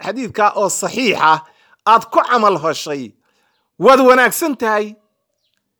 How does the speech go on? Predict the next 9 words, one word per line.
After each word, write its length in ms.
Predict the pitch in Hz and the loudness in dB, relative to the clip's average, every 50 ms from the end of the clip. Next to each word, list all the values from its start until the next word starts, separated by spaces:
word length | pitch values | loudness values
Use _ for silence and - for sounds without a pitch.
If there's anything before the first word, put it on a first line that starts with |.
| _ _ _ - | _ _ _ 0
"Walaakin 680 | 175 214 214 233 233 226 208 180 - - 208 196 185 180 | 2 4 4 4 4 2 0 -2 -4 -8 -8 -8 -8 -10
xaddathanii, 960 | 175 - 185 185 180 160 139 147 202 202 190 - 202 180 170 170 175 170 160 - | -12 -8 -8 -8 -8 -10 -8 -6 -6 -6 -6 -6 -6 -6 -6 -6 -10 -12 -12 -12
xaddathanaa 840 | - - 175 165 147 139 202 220 208 - 190 180 175 175 170 170 160 | -4 -4 -4 -4 -2 0 0 0 2 2 0 2 2 2 2 0 0
Ibnu 200 | 160 160 160 156 | -2 -6 -6 -6
Cabbaas." 680 | 143 139 147 147 135 135 147 143 135 127 123 123 113 - - - _ _ _ _ _ _ _ _ _ _ _ | -2 0 -2 -2 2 2 2 4 4 2 0 -2 -6 -12 -18 -20 _ _ _ _ _ _ _ _ _ _ _
Laakiin 420 | 151 180 208 202 185 - - 247 240 | -2 2 2 2 0 0 -4 -2 -2
waxaan 300 | 247 - - 220 202 165 | 0 0 0 -2 -4 -6
kuu 240 | - - 269 311 320 | -8 -6 -4 -4 -4
sheegayaa 760 | - - - 240 233 226 202 190 170 156 143 135 117 101 98 | -4 -4 0 0 0 2 2 0 -2 -2 -2 -2 -4 -6 -10